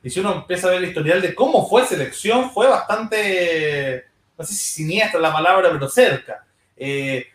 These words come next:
el Partido Comunista Chino puso muchos, muchos, muchos millones para poder poner a este tipo, que era del partido, era un doctor, un médico del Partido Comunista de su país, de un país africano, de una dictadura,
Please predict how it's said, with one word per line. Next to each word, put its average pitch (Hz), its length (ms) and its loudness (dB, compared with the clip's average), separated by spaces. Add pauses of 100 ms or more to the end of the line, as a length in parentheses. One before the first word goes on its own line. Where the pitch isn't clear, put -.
el 139 120 -8
Partido 160 340 0
Comunista 165 460 0
Chino 202 420 -2
puso 190 300 -2
muchos, 196 460 0
muchos, 190 360 -2
muchos 208 300 -4
millones 190 560 4
para 156 240 0
poder 165 240 4
poner 175 360 2 (220)
a 170 120 2
este 175 180 -2
tipo, 180 640 2 (160)
que 170 160 2
era 208 500 6
del 147 160 -2
partido, 180 500 -2
era 180 100 -2
un 190 100 -4
doctor, 180 540 4
un 165 60 -8
médico 185 360 0
del 160 100 -2
Partido 175 300 -4
Comunista 175 380 -2
de 165 60 2
su 156 140 -8
país, 185 420 -2
de 165 60 -4
un 170 200 -2
país 165 260 0
africano, 180 320 -2 (200)
de 247 100 4
una 247 140 8
dictadura, - 760 4